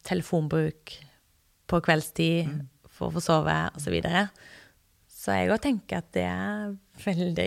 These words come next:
Speaker 1: riktig observasjon. <laughs>
Speaker 2: Det er det, og hvis vi skal gi folk litt gode råd, eh, matprep.
Speaker 1: Mm.
Speaker 2: Jeg har, eh, sett litt på det.
Speaker 1: Mm.
Speaker 2: Konseptet er jo genialt i forhold til tiden vi lever i.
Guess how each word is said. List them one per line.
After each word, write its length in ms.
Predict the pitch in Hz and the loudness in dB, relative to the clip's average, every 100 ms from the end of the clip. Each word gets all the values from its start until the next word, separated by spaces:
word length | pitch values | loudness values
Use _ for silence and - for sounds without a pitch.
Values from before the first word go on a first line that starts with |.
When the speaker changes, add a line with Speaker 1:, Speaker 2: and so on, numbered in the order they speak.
| 196 | 0
Speaker 1:
riktig 560 | - - 170 165 170 - | -4 -6 -2 0 0 -4
observasjon. 680 | - - 180 208 196 208 254 - - | -6 2 6 8 8 8 6 2 -4
<laughs> 260 | 214 - - | -8 -8 4
Speaker 2:
Det 80 | 139 | 8
er 60 | 185 | 8
det, 100 | 180 | 8
og 160 | 156 | 10
hvis 160 | 151 151 | 8 6
vi 80 | 160 | 4
skal 200 | 180 175 | 6 6
gi 180 | 139 165 | 4 2
folk 360 | - 151 139 | 0 -4 -4
litt 340 | 131 131 151 - | -6 -4 -6 -4
gode 280 | 135 120 107 | 0 4 4
råd, 240 | 98 98 - - | 2 0 -8 -6
eh, 280 | 107 110 110 113 _ _ _ _ | -2 -2 -4 -10 _ _ _ _
matprep. 540 | 127 127 101 - - - - - | -4 -4 -2 -4 -6 -10 -16 -6
Speaker 1:
Mm. 300 | 247 185 180 - | -2 -2 -4 -4
Speaker 2:
Jeg 320 | 117 110 110 | 0 2 4
har, 260 | 110 107 | 2 0
eh, 360 | 110 110 107 107 - 107 | 0 -2 -2 -4 -8 -10
sett 240 | - 101 | -6 -6
litt 120 | - - | -6 -2
på 80 | - | -2
det. 140 | 202 - - | -2 -6 -6
Speaker 1:
Mm. 260 | 208 185 208 | -6 -6 -8
Speaker 2:
Konseptet 400 | - 101 - - | -8 -6 -6 -2
er 60 | 101 | -2
jo 60 | |
genialt 560 | 92 95 104 95 123 - | -2 0 2 4 2 -2
i 40 | 110 | -2
forhold 260 | 101 92 | -2 -2
til 180 | 98 101 | -4 -6
tiden 240 | 95 90 | -4 -4
vi 80 | 90 | -2
lever 280 | 95 85 156 | -2 -2 -2
i. 100 | 202 | -4